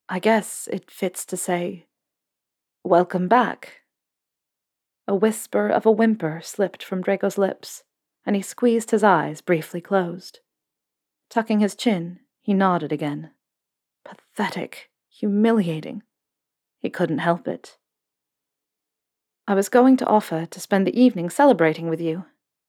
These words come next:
Harry said, and Draco snapped his gaze towards him. "But maybe we can just start with something small." "So long as you're okay if I tag along." The humiliation was rearing,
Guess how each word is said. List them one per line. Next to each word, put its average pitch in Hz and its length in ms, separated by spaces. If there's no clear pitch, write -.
Harry 165 260
said, 165 400
and 190 120
Draco 185 280
snapped 180 400
his 175 140
gaze 180 400
towards 180 340
him. - 260
"But - 140
maybe 240 400
we 208 140
can 196 140
just 196 180
start - 380
with 175 140
something 180 300
small." 202 480
"So - 220
long 254 280
as 202 120
you're 202 140
okay 185 720
if - 180
I 165 180
tag 180 280
along." 180 500
The 190 60
humiliation 190 840
was 160 140
rearing, 180 640